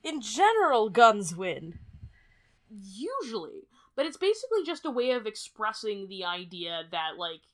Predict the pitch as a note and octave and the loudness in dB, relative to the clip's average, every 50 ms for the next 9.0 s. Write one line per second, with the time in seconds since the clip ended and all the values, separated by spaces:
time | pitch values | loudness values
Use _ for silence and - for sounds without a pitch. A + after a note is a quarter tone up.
0 | _ _ _ _ _ _ _ - - C4 B3 G#3 G3+ G3 F#3+ F#3+ A#3 A3+ C#4 E4 | _ _ _ _ _ _ _ -10 -6 -6 -6 -6 -8 -12 -6 -4 -2 -2 -2 -4
1 | D4+ - - C#4 A#3 A3+ G#3 G3 F#3+ F#3 F3+ F3 E3+ E3+ - _ _ _ _ _ | -6 -8 -6 -4 -4 -4 -4 -4 -6 -10 -12 -14 -16 -20 -20 _ _ _ _ _
2 | A#3+ A#3+ A#3+ C4 C4 C4 B3+ B3+ - A#3+ A3+ A3+ A3+ - A#3 G#3+ F#3+ F#3+ F#3+ - | -4 -2 0 2 4 4 2 2 0 -2 -4 -4 -6 -6 -6 -4 -4 -4 -4 -6
3 | - - G3+ F#3+ F#3 F3 - G3 A3 A3 A3+ A3+ - A#3 G3+ G3+ - - G#3 G3 | -8 -14 -12 -12 -14 -16 -8 -4 -2 -2 -2 -2 -2 -2 -4 -4 -6 -10 -12 -10
4 | G3+ G3+ F#3+ F#3 F3+ F3 F3 E3+ F3 F3 - - G3 F#3+ F#3+ F3+ F3 - D#3+ D#3+ | -10 -10 -8 -6 -6 -6 -6 -8 -10 -12 -12 -10 -8 -8 -8 -8 -8 -8 -8 -10
5 | D#3 - F3 F3+ - _ _ _ _ _ - A#3+ A3+ A3 G#3+ G3 F#3+ F3+ - - | -10 -12 -16 -20 -20 _ _ _ _ _ -10 -8 -6 -6 -4 -4 -6 -6 -8 -8
6 | F#3+ F#3 F#3 F3+ E3+ D#3+ E3 E3 F#3+ F3+ E3 D#3+ E3+ F#3+ G#3 B3+ - D4+ B3+ B3 | -8 -6 -6 -6 -8 -12 -12 -8 -6 -6 -4 -6 -8 -10 -10 -10 -8 -6 -2 0
7 | D4 C#4 C4 B3+ F#4+ B4 B4+ - - C#4+ B3+ A#3 A3+ G#3 G#3+ G3+ G3 - A3+ G#3+ | 0 0 2 2 0 0 0 0 -4 -6 -4 -4 -6 -6 -6 -6 -6 -6 -6 -8
8 | F#3+ G3 G3 G3+ G3 F#3+ F#3 F3+ F3+ F3 - - - - G#4 F4 - - - - | -8 -10 -10 -10 -8 -8 -8 -10 -12 -14 -16 -10 -6 -4 -4 -4 -6 -8 -14 -18